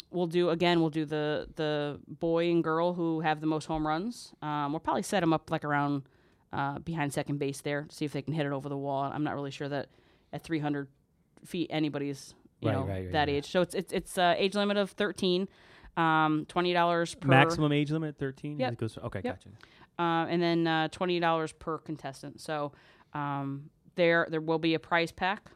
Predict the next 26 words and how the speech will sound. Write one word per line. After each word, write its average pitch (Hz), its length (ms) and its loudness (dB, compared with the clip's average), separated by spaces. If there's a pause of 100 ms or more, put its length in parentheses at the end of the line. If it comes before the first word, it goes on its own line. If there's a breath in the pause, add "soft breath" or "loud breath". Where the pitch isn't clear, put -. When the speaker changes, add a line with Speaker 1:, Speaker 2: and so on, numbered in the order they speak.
Speaker 1:
which - 160 -14
will 147 80 -12
have 143 320 -6
a 139 180 -8
gift 147 200 -10
certificate, 143 600 -8
hat, 143 440 -6
T-shirt, 143 580 -8
and, 135 280 -8 (400 soft breath)
uh, 135 320 -6
a 139 60 -8
bag 139 280 -2
of 131 100 -6
some 135 200 -2
sort 135 340 -2 (440 soft breath)
that, 135 280 0
um, 131 320 -2 (380)
we'll 147 120 -6
put 151 160 -4
it 139 60 0
all 131 100 0
together 135 300 -4
for 135 100 -14
the 135 80 -10
kids - 280 -12
to 131 240 -8